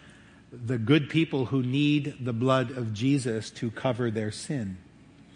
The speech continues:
Likewise, he loves to take the bad people and offer them the gospel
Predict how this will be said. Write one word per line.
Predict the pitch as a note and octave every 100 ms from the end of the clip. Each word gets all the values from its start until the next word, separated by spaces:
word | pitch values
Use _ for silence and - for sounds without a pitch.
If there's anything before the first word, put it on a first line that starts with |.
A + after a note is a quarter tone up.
| - - - -
Likewise, | C#3+ F#3 D#3 C#3 C3+ D3
he | C#3+
loves | C3+ C#3 D3+ -
to | C#3
take | - C3+ C3 - - - -
the | A#2+
bad | A#2 C3+ F3+ F#3
people | - A2+ A2+ - - - - - - - - - - - - C#3+
and | B2 C3
offer | C3+ C3 C#3
them | A#2 C3+ E3+ F#3+
the |
gospel | B2+ A2+ A2 - A#2+ A2